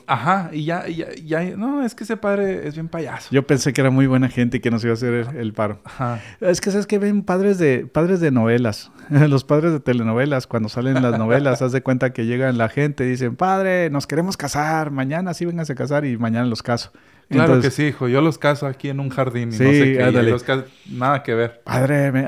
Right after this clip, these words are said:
Speaker 2: un día, un día, un, un día un señor me dice, "Padre, ¿cuándo me cobra, cuánto me cobra por la hija, la, por la quinceañera de mi hija?"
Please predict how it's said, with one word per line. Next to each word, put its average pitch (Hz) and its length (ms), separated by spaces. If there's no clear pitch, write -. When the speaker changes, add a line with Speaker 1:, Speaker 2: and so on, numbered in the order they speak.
Speaker 2:
un 135 100
día, 131 220
un 123 160
día, 127 140
un, 131 220
un 131 180
día 127 200
un 123 120
señor 120 300
me 120 100
dice, 113 300
"Padre, 147 480
¿cuándo 147 380
me 143 180
cobra, 139 400
cuánto 135 360
me 156 160
cobra 147 380
por 156 220
la 147 180
hija, 143 380
la, 143 200
por 143 200
la 135 160
quinceañera 143 580
de 165 100
mi 156 120
hija?" 143 440